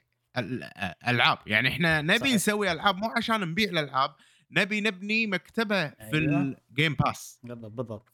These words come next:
Speaker 1: فراح يصير الوضع لا يبا طلع لي أنت ألعاب جديدة، مو شرط تطلع لي Call of Duty.
Speaker 2: مهم.
Speaker 1: مثل ما قلت أنت، لا والله طلع لي آي بي يدد وكذي. فأنا أحس بالعكس، أصلًا أحسن حق، آه، آه، حقنا إحنا الجيمرز إن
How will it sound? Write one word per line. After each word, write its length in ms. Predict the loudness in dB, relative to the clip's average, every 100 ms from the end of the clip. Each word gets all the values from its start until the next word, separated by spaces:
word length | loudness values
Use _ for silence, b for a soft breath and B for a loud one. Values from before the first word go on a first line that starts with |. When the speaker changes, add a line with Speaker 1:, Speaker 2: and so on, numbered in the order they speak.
| 0
Speaker 1:
فراح 1160 | 2 4 4 4 4 4 4 2 0 0 0 0
يصير 280 | 0 2
الوضع 320 | 2 2 0 0
لا 180 | 2 2
يبا 220 | 2 -2
طلع 320 | 0 0 0
لي 160 | 2 0
أنت 140 | 0
ألعاب 300 | -2 -2 -2
جديدة، 260 | -2 -2 -4
مو 160 | -4
شرط 220 | -6 -10 _
تطلع 300 | -2 -2 0
لي 120 | -2
Call 300 | 0 0 0
of 20 |
Duty. 300 | 0 0 -4 -16 _ -14
Speaker 2:
مهم. 280 | -8 -8 -6
Speaker 1:
مثل 120 | -2 0
ما 100 | 2
قلت 260 | 0 -4
أنت، 160 | -4 -2
لا 200 | 2 2
والله 200 | 0 -2
طلع 220 | -4 -2
لي 200 | -2 0
آي 80 | -2
بي 300 | 0 0 -2
يدد 300 | -2 -4 -4
وكذي. 340 | -6 -2 -4
فأنا 300 | 0 2 2
أحس 340 | 0 -4 -8 -8
بالعكس، 520 | -4 -2 -4 -10 -18 b b b
أصلًا 420 | -2 2 0 0 -6 0
أحسن 520 | 0 0 -2 -2 -2 -4 _ _ _
حق، 200 | 0 0
آه، 760 | 0 -14 _ _ 0 0 0 0
آه، 720 | -2 0 -4 -6 -8 -14 -6
حقنا 280 | -2 -2 -2
إحنا 280 | 0 0 0
الجيمرز 540 | 2 0 0 -4 -4
إن 140 | -2